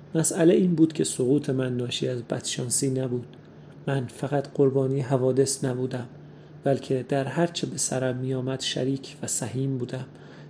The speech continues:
و نمی‌توانم این را نادیده بگیرم. باید مسئولیت نقشی را که بر عهده داشتم بپذیرم.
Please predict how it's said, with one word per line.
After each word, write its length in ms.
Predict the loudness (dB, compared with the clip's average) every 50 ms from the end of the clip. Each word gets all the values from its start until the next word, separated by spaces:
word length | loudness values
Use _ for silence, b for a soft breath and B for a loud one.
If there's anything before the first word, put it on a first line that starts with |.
| B -4
و 80 | -2
نمی‌توانم 680 | 0 0 0 0 0 -2 -2 -2 -2 0 0 -2 -2 -2
این 160 | -2 -4 -6
را 200 | -6 -6 -6 -6
نادیده 500 | -4 -4 -2 -2 -2 -2 -2 0 2 2
بگیرم. 400 | 2 2 0 -2 -2 -4 -4 -6 -8 -12 B B B B B B B B B B 0
باید 260 | 2 4 4 4 4
مسئولیت 720 | 2 0 0 -2 -2 -2 -2 -2 0 0 -2 -2 0 -2
نقشی 440 | -4 -2 -2 -2 -2 -4 -2 0 0
را 120 | 0 0
که 140 | -2 -2 -4
بر 180 | -2 -2 -2 -2
عهده 220 | -4 -4 -6 -4
داشتم 420 | -4 -4 -4 -4 -6 -4 -4 -4
بپذیرم. 520 | -6 -6 -6 -6 -8 -6 -4 -6 -6 -6